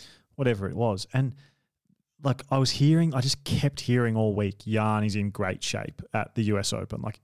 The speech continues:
everyone was talking about it. Like, "Jan is in insane shape." But, n-, like, I, I hadn't heard it until I got to the event and some people were talking. I was hearing about some sessions. I'm like, "What the hell? Like, that's crazy."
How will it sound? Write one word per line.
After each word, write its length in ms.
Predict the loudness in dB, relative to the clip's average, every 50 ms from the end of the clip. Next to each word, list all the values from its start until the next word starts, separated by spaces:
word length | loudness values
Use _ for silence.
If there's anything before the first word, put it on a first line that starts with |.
| -4
everyone 480 | -2 -2 -2 0 -2 -2 -2 -2 -2 -4
was 140 | -6 -8 -6
talking 320 | -4 -4 -4 -4 -6 -6
about 200 | -8 -8 -8 -8
it. 40 | -6
Like, 140 | -8 -8 -8
"Jan 400 | -4 -2 -2 0 0 0 0 -2
is 140 | -2 -4 -6
in 160 | -8 -10 -8
insane 680 | -8 -8 -6 -4 -4 -4 -2 0 0 -2 -2 -4 -6 -8
shape." 420 | -8 -8 -8 -8 -8 -10 -12 -14 -16 _ -20 -20 -20 -20 -20 _ _ _
But, 140 | -6 -4 -2 -2
n-, 220 | -4 -4 -4 -4 -2
like, 240 | -2 -2 -2 -4 -14 -20 _ _ _ _ _ _ _ _ _ -14 -8 -2
I, 160 | 0 0 0 2 2
I 120 | 2 2 2
hadn't 200 | 2 0 0 0
heard 260 | 2 4 4 4 2
it 120 | 0 -2
until 380 | -2 -2 -2 0 0 2 2 2
I 100 | 2 2
got 240 | 0 0 -2 -2 -2
to 100 | -2 0
the 120 | 0 0
event 300 | 0 0 0 -2 -2 -2
and 160 | -4 -6 -4
some 160 | -4 -4 -4
people 260 | -2 -2 -2 -2 -4 -8
were 80 | -8
talking. 400 | -4 -2 -2 0 -2 -2 -2 -4
I 40 | -4
was 100 | -4 -6
hearing 140 | -4 -4 -4
about 180 | -4 -4 -4
some 220 | -4 -4 -4 -4 -4
sessions. 420 | -4 -4 -4 -4 -4 -6 -4 -4
I'm 120 | -4 -4 -4
like, 220 | -4 -6 -8 -10
"What 320 | -6 -4 -4 -4 -4 _
the 120 | -14 -16 -12
hell? 280 | -8 -6 -6 -6 -6 -8
Like, 100 | -10 -8
that's 240 | -6 -6 -6 -6 -10
crazy." 720 | -12 -10 -12 -10 -8 -6 -6 -4 -4 -6 -6 -8 -10 -12